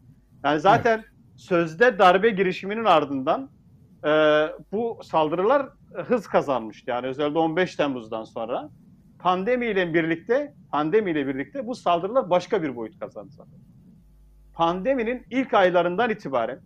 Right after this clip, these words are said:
Speaker 1: tutsakların açık görüş hakları elinden alındı. Tedavi hakları tümden ortadan kaldırılmaya çalışıldı. Spor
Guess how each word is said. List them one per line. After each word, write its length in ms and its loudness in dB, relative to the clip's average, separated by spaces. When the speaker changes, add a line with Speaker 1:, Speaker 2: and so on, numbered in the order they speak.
Speaker 1:
tutsakların 680 -2
açık 360 -6
görüş 280 -2
hakları 360 0
elinden 320 -2
alındı. 260 -4
Tedavi 420 4
hakları 440 -2
tümden 300 -2
ortadan 420 0
kaldırılmaya 520 -6
çalışıldı. 440 -18
Spor 460 -2